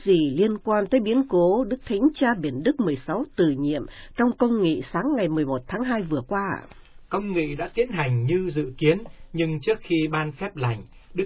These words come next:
Speaker 2: Thánh Cha đã đọc một văn bản của Ngài bằng tiếng Latin, ngắn gọn. Trong đó, Ngài đã báo cho biết ý định kết thúc việc phục vụ của Ngài trên ngai tòa Phêrô ngày hai mươi tám tháng hai. Đã có sự chú ý thinh lặng lớn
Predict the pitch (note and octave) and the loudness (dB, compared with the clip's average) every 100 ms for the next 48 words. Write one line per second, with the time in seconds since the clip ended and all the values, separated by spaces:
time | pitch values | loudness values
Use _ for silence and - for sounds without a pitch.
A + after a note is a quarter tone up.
0 | - F#3+ G3+ E3 D3+ - D3 B2+ B2 A#2+ | -4 -6 -6 -6 -4 -4 -4 -4 -2 -2
1 | A#2 E3+ F3+ C#3+ G#2+ G2 - A#2 B2 A2+ | -2 -4 -4 -4 -4 -6 -6 -2 -2 -2
2 | A2+ A2 - - C#3+ F3 D3+ - D3+ C#3+ | -4 -8 -10 -8 -4 -4 -2 0 0 0
3 | B2+ - - - D3 D3+ G#3+ C#3+ C3 - | -8 -18 -18 -10 -4 -4 -2 -4 -4 -4
4 | - - - - F3+ F#3 E3 A3 G#3+ B2 | -12 -16 -16 -8 -6 0 0 0 -2 -4
5 | B2+ - D#3 D#3 - F3 D#3+ F#3+ - F3 | -4 -2 -2 -2 -4 -4 -2 -4 -4 -6
6 | G3 D3 C#3 B2 G#3 - B3 B3+ B2+ A#2+ | -2 -2 -4 -8 -8 -6 -10 -8 -4 -4
7 | - C#3 B2+ B2 - - A2+ A2+ A2+ G#2 | -4 -8 -6 -6 -6 -6 -6 -4 -6 -6
8 | - D#3+ D#3 D#3 D3 A2 G2+ - C#3+ C3 | -6 -6 -2 -4 -4 -6 -8 -8 -6 -4
9 | C#3 C3+ B2+ - - - B2 G2 B2 D3 | -6 -8 -10 -14 -16 -6 -4 -4 -6 -6
10 | C3+ C3 B2+ D3 - D#3+ C3 B2+ A#2 - | -6 -4 -2 -4 -6 -6 -2 -2 -4 -8
11 | - - - - - - - C#3 C#3+ D3+ | -20 -20 -20 -20 -20 -20 -10 -8 -4 -4
12 | F3 - B2+ A#2 D3+ E3 E3+ G3+ F3+ D#3+ | -4 -6 -8 -4 -2 0 -2 -2 -4 -2
13 | C3 - C3 C3+ E3+ | -4 -6 -4 -4 -4